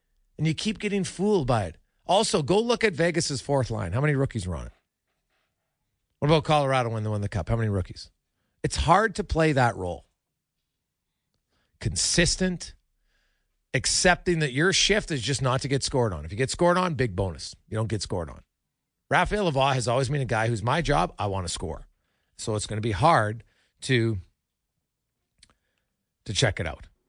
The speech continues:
So, but, uh, see how it goes.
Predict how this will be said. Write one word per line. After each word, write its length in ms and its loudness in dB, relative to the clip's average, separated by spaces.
So, 300 -8
but, 320 -8
uh, 300 -2
see 180 -2
how 120 0
it 80 -10
goes. 340 -12